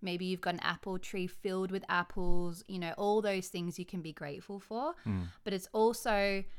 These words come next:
Speaker 1: um, I guess, metaphorical seeds that you've planted. Like, what were the goals that you had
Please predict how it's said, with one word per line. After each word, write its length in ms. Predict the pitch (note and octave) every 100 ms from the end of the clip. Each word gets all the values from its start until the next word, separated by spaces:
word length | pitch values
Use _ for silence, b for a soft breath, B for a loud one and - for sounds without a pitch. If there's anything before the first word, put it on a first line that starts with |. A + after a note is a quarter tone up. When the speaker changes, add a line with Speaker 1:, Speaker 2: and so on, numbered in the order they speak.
| b b b b -
Speaker 1:
um, 480 | F#3+ F#3 F#3 F#3 F3+ -
I 80 | G3
guess, 260 | G3 F#3+ G#3
metaphorical 920 | G3 G3 F#3 F3+ F3 F3 F#3+ - F3
seeds 400 | - E3 D#3+ D#3
that 160 | - F3+
you've 200 | F3 -
planted. 520 | - E3 - F3+ -
Like, 200 | F3 -
what 280 | F3+ F#3+ G3
were 100 | F#3
the 100 | F3+
goals 540 | D3+ E3+ E3+ F#3 F#3
that 100 | F#3
you 140 | F3+
had 540 | E3 - F3 E3 E3